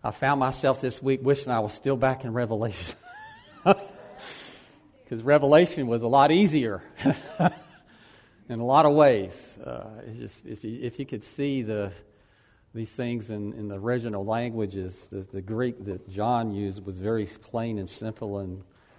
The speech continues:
clean and easily understood, without a lot of digging and et cetera, and I could almost read most of it right off the page, but let me tell you, when you get into the writings of Paul, it is a totally different ball of wax.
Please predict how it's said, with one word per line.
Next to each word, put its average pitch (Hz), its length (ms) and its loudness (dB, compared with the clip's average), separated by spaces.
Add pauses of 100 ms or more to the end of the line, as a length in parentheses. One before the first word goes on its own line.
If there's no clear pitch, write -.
(160)
clean 135 340 0
and 110 120 -2
easily 113 440 -2
understood, 110 680 -6 (680)
without 107 260 -2
a 104 60 -2
lot 110 200 2
of 98 160 -4
digging 107 480 -4
and 104 180 -8
et 104 120 -8
cetera, 101 640 -2
and 95 120 -6
I 107 60 -4
could 92 220 -10 (160)
almost 113 380 -6
read 107 200 -6
most 113 260 -8
of 107 120 -6
it 101 120 -6
right 110 180 -2
off 113 180 -4
the 107 80 -6
page, 107 440 -2
but 98 140 -8
let 113 140 -4
me 120 100 -4
tell 120 240 -4
you, 87 140 -6
when 95 180 -8
you 107 80 -6
get 117 120 -4
into 117 220 -8
the 104 120 -8
writings 113 400 -4
of 104 120 -8
Paul, 110 300 -2
it 104 100 -4
is 98 180 -6
a 98 120 -6
totally 120 540 -4
different 104 520 -8
ball 104 300 -4
of 95 100 -8
wax. - 640 -10